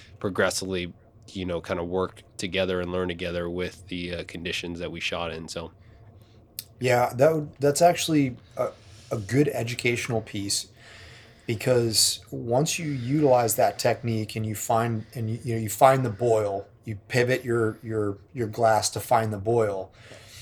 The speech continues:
Speaker 2: then you can truly see what, okay, say, let's just say the wind, uh, at a boil, um, is,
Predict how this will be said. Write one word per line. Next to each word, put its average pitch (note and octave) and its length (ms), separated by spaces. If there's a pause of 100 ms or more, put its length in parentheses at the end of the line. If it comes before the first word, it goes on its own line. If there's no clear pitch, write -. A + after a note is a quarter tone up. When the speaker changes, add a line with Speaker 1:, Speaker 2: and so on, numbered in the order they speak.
(360)
Speaker 2:
then C3 420
you C3 100
can A2+ 200
truly F#3 360
see C3+ 360
what, A#2 400 (220)
okay, A2 360
say, A2+ 420
let's D#3 180
just - 200
say D#3 140
the B2+ 120
wind, B2 440 (220)
uh, A2 280
at C#3 140
a C#3 60
boil, A2+ 600 (720)
um, A2+ 400
is, A#2 460